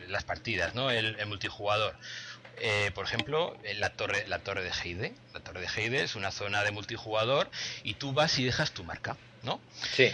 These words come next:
Speaker 1: Deja-, dejas tu marca y otro jugador en otro, en otra parte del mundo, eh, ve tu marca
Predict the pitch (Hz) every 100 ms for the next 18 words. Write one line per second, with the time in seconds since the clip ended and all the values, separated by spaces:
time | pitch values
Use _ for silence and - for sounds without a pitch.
0 | - - 104 135 120 127 - 156 175 196
1 | 202 226 131 127 139 147 180 - 185 185
2 | 185 180 180 175 170 143 147 151 156 156
3 | 151 151 143 143 165 165 139 - - -
4 | 110 107 107 104 101 95 110 110 113 95
5 | 78 80